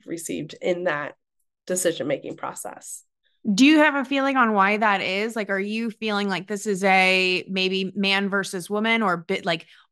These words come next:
Speaker 2: online business versus, I, I forget what kind of business he has, but, like,
Speaker 1: I
Speaker 2: more
Speaker 1: think it's the,
Speaker 2: practical?
Speaker 1: he's, he's a home inspector. Yeah. So I
Speaker 2: Right.
Speaker 1: think, so his business is very practical, com-, two
Speaker 2: Right.
Speaker 1: completely different business models. His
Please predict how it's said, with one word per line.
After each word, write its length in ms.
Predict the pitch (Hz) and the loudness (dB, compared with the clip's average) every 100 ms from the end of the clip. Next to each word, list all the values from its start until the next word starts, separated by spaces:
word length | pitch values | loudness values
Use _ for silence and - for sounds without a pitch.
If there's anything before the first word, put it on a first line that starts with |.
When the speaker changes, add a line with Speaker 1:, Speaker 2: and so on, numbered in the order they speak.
| 202 | 4
Speaker 2:
online 440 | 190 202 190 196 | 6 6 6 4
business 400 | 190 185 190 180 | 2 0 0 0
versus, 380 | 185 180 185 165 | -2 -2 -4 -6
I, 200 | 175 - | -6 -4
I 120 | 185 | -4
forget 320 | 180 196 180 160 | -4 -4 -2 -2
what 80 | |
kind 100 | 156 | -4
of 80 | 170 | -4
business 280 | 170 170 156 | -4 -6 -6
he 100 | 185 | 0
has, 200 | 156 156 | 0 0
but, 140 | 160 | 2
like, 20 | 214 | 2
Speaker 1:
I 40 | |
Speaker 2:
more 120 | 185 | 4
Speaker 1:
think 120 | 381 | 4
it's 140 | 392 311 | 4 4
the, 80 | 285 | 4
Speaker 2:
practical? 460 | - 170 170 170 | 2 2 2 2
Speaker 1:
he's, 180 | 180 320 - | 0 -4 0
he's 100 | 247 | 2
a 20 | |
home 200 | 247 208 | 2 2
inspector. 500 | 196 190 - 151 - | -2 -4 -4 -4 -6
Yeah. 280 | 196 220 185 | 0 2 2
So 160 | - 254 | 4 4
I 160 | 220 226 | 4 0
Speaker 2:
Right. 0 | |
Speaker 1:
think, 320 | 170 247 277 - - _ | 2 4 2 -2 -12 _
so 200 | 233 220 | 0 2
his 300 | 294 359 247 | 0 0 2
business 340 | 226 226 202 | 2 0 -6
is 140 | 190 | -8
very 340 | 185 190 190 185 | 0 4 4 2
practical, 680 | 170 139 - 151 - 131 - | -6 -8 -8 -6 0 0 0
com-, 260 | - 104 - | -6 -8 -6
two 200 | - 330 | 4 4
Speaker 2:
Right. 80 | 330 | 4
Speaker 1:
completely 760 | 320 294 247 240 226 240 233 233 - - _ | 2 2 4 4 4 0 -2 -6 -20 -20 _
different 460 | 233 226 226 208 196 | 2 4 4 2 2
business 440 | 208 196 202 196 | 0 0 -2 -2
models. 580 | 214 190 190 196 196 190 - - _ _ _ _ | -2 0 2 2 2 -2 -10 -20 _ _ _ _
His 500 | 302 330 294 - | 2 2 2 -4